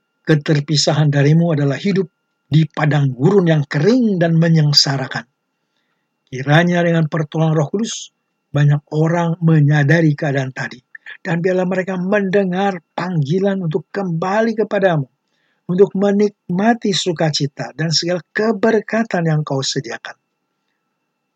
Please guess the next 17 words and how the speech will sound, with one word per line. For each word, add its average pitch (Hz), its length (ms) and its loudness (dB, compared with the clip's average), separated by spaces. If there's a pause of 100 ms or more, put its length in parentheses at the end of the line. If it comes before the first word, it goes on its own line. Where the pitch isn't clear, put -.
Pemulihan 175 1120 4
hubungan 170 400 2
dengan 165 240 0
Engkau 170 240 0
kiranya 170 400 0
menjadi 165 320 0 (240)
kerinduan 208 880 0
banyak 143 320 0
orang. 123 240 -10 (1400)
Ya 147 160 -2
Bapa, 156 320 2
dalam 151 160 4
kesempatan 151 640 0
ini 156 80 4
hamba 156 240 2
berdoa 156 400 0
untuk 156 240 0